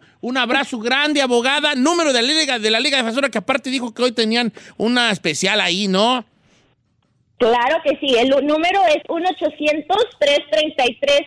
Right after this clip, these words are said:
Speaker 2: treinta y seis setenta y seis. Lo vuelvo a repetir, uno ochocientos, tres treinta y tres, treinta y seis siete seis.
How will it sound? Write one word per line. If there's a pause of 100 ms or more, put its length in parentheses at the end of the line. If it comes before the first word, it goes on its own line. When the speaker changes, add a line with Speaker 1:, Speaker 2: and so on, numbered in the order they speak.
(100)
Speaker 2:
treinta
y
seis
setenta
y
seis.
Lo
vuelvo
a
repetir,
uno
ochocientos, (180)
tres (100)
treinta
y
tres, (440)
treinta
y
seis (100)
siete (180)
seis.